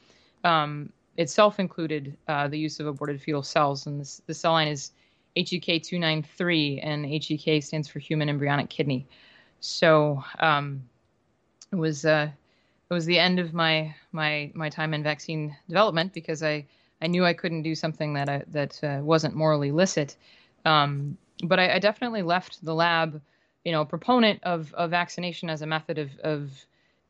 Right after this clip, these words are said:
um, preventing disease in individuals and in populations. And so when Hugh asked me to take a look at this, I, I kinda was like, "Well, all right, I'll, um,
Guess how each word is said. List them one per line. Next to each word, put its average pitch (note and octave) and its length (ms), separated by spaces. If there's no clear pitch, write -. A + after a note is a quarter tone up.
um, D3+ 220
preventing D#3+ 340
disease E3 500
in D3+ 460
individuals E3 500
and D#3+ 80
in D3+ 120
populations. D3+ 640
And D#3 100
so D#3 300
when F3+ 160
Hugh G#3 160
asked F#3+ 180
me F#3+ 80
to - 60
take E3 140
a D#3+ 60
look G#3+ 180
at G3 80
this, D#3+ 240
I, D#3 240
I D#3 60
kinda E3 200
was D3+ 140
like, D3+ 120
"Well, F3 220
all F#3 100
right, D3+ 300
I'll, D#3 300
um, D3 420